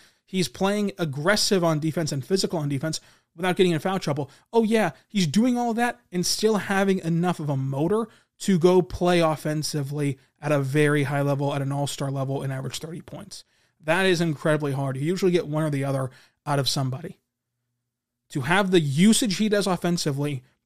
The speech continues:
and then also have the defensive effort he gives you defensively, is why S G A's future is so promising. It's why he's a top twelve player in the N B A right now. It is why that he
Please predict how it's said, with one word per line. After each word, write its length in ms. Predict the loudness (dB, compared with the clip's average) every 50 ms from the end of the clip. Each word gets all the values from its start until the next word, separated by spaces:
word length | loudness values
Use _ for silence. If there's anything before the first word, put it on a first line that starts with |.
| _ -2
and 140 | 0 2 4
then 160 | 4 4 4
also 380 | 4 2 2 2 2 2 2
have 200 | 2 2 0 0
the 80 | 0 0
defensive 420 | 0 0 0 0 0 0 0 -2 -2 0
effort 300 | 0 0 2 0 -2 -2
he 140 | -2 -4 -4
gives 260 | 0 -2 -2 -2 -2
you 80 | -4 -4
defensively, 920 | -4 -2 0 0 0 0 -2 -4 -2 -4 -6 -8 -10 -8 -8 -8 -8 -8 -10 -18 _ _ _ _ -2
is 200 | -2 0 0 0
why 540 | 0 0 0 2 2 2 2 2 0 0 -2
S 240 | 0 0 0 0 0
G 260 | -2 -4 -4 -2 0 0
A's 160 | 0 0 -2
future 400 | -4 -4 -4 -4 -2 -2 -2 -2
is 80 | -2 -2
so 180 | -4 -4 -6
promising. 540 | -6 -4 -2 -2 0 0 -2 -2 -2 -2 -4
It's 160 | -4 -6 -4
why 220 | -4 -2 -2 0 -2
he's 100 | -2 -4
a 60 | -6
top 260 | -4 -4 -6 -6 -6
twelve 320 | -8 -6 -4 -2 -2 -4
player 220 | -4 -4 -4 -2 -2
in 80 | -2
the 80 | -2 -2
N 120 | -2 -2
B 140 | -4 -2 0
A 140 | 2 2 2
right 200 | 4 2 0 0
now. 240 | -2 -2 -2 -4 -4 -6 -12 -20 -20 -16 -8
It 100 | -4 -2
is 140 | -2 -2 -2
why 360 | -2 0 2 4 4 4 4
that 180 | 4 0 -2 -2
he 420 | -2 -2 0 0 0 0 -2 -4